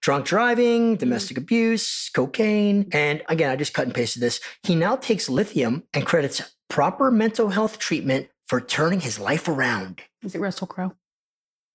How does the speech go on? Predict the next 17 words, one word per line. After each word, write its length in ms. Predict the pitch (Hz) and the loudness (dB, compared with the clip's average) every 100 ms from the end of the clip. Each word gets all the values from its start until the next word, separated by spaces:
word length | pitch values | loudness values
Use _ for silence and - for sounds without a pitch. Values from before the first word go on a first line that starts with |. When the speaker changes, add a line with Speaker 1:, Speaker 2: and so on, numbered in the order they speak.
| _ | _
Speaker 1:
We 140 | 165 | 0
have 420 | 156 180 - - - 220 202 | 2 0 -2 -8 -6 -4 -4
Speaker 2:
<laughs> 200 | 170 147 | -6 -4
Speaker 1:
Jean-Claude 680 | 113 147 214 226 214 214 185 | 0 2 2 0 0 2 2
Van 200 | 185 190 | 2 2
Damme. 260 | 165 208 | 0 -2
Speaker 2:
No, 140 | 202 185 | -6 -8
Gibson. 400 | 160 - - - - | -10 -10 -10 -10 -10
All 80 | - | -4
right. 100 | 185 | 0
Speaker 1:
We 60 | 151 | 2
have 220 | 135 127 | 2 0
Arnold 240 | 151 202 233 | 0 2 0
Schwarzenegger, 640 | - 190 - 123 101 101 - _ | 0 -2 0 -2 -4 -8 -16 _
and 160 | 143 139 | 0 0
we 80 | 135 | 0
have 360 | 147 127 - | 0 0 -2